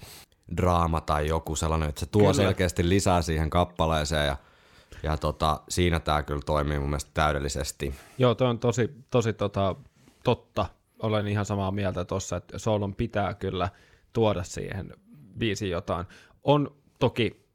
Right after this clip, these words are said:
Speaker 2: jos et, jotta se olisi tavallaan semmonen soolo, johon palata,
Speaker 1: Mm.
Speaker 2: on toki sooloja, jotka on vaikka sellaisia, että se ei ole tarkoitettu edes soitettavaksi samalla tavalla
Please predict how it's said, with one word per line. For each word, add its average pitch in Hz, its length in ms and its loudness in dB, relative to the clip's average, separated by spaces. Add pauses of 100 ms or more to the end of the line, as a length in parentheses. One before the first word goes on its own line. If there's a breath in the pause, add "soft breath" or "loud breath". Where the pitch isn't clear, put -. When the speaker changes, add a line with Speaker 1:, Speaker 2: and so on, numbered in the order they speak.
(500 loud breath)
Speaker 2:
jos 113 200 -2
et, 127 140 2
jotta 123 260 0
se 117 100 0
olisi 104 360 -2 (300)
tavallaan 107 380 2
semmonen 107 280 -2
soolo, 104 300 2
johon 101 260 -4
palata, 101 480 2 (180 loud breath)
Speaker 1:
Mm. 95 160 8
Speaker 2:
on 147 160 6
toki 117 240 -2
sooloja, 98 560 0
jotka 107 320 0
on 104 300 0
vaikka 107 220 -2
sellaisia, 101 460 0
että 90 240 -2 (480 loud breath)
se - 120 0
ei 104 60 4
ole 107 60 2
tarkoitettu 107 800 0
edes 85 380 -6 (200)
soitettavaksi 101 1040 -2
samalla 110 340 0
tavalla 95 480 0